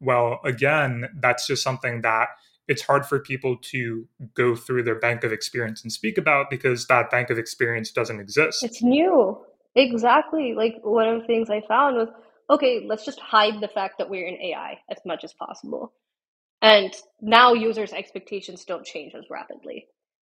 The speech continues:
Speaker 2: And I'm like, "Wow, like, same pro-, that's, that's, that's great." But now it's like, okay, like, but I, I would love to hear what other people are thinking and saying about this, because I feel like all the startups that I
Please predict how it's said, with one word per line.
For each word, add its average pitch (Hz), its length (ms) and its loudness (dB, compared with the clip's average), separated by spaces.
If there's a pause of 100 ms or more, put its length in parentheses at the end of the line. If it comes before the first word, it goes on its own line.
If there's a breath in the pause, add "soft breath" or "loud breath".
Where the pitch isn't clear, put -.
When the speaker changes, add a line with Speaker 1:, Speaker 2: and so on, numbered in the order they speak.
Speaker 2:
And 202 100 0
I'm 208 120 2
like, 220 240 2
"Wow, 208 360 8
like, 175 200 -8
same 233 260 0
pro-, 226 320 -12
that's, 254 180 -4
that's, 240 220 -10
that's 226 180 -4
great." - 380 -4
But 196 100 -2
now 208 160 2
it's 208 120 -4
like, 175 200 -6
okay, 214 280 -8
like, 180 240 -10 (1040)
but 220 240 -6 (640)
I, 214 80 0 (260)
I 254 180 4
would 262 160 0
love 269 240 0
to 294 80 -4
hear 233 280 -2
what 208 140 2
other 220 180 0
people 214 300 -8
are 190 80 -6
thinking 196 360 -8
and 170 120 -10
saying 185 260 -8
about 165 260 -6
this, 127 440 -12
because 196 400 -8
I 196 100 2
feel 214 240 0
like 190 160 0
all 196 160 2
the 190 80 -2
startups 185 360 -2
that 185 100 -2
I 175 80 -2